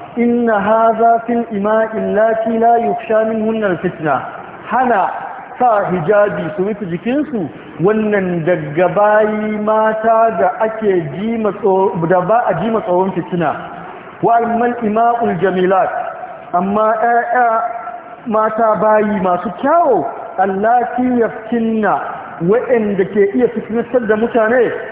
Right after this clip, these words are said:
"fa innahu yajibu alaihinna an yughattina wujuhahunna." Kuma yana wajaba su rufe fuskokinsu.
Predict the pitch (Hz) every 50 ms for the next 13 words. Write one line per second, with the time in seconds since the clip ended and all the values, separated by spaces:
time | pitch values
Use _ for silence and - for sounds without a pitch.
0 | - - - 180 185 226 226 226 220 214 208 202 202 214 214 208 190 175 170 240
1 | 233 208 214 185 180 185 196 196 196 202 190 196 220 233 226 214 202 190 - 214
2 | 220 220 220 208 202 202 190 196 196 - - - 247 247 247 247 226 214 202 196
3 | 190 156 139 190 208 202 196 180 175 185 185 185 190 185 175 147 127 - - -
4 | - - - - - - - 226 226 226 226 233 233 226 208 196 190 190 180 165
5 | 220 226 208 226 220 220 214 220 214 214 220 220 220 - - - - - - -
6 | 196 180 185 208 240 233 240 - 233 214 214 214 214 214 214 214 - - - -
7 | - - 196 185 - - 208 196 196 196 202 214 202 202 202 202 - 165 143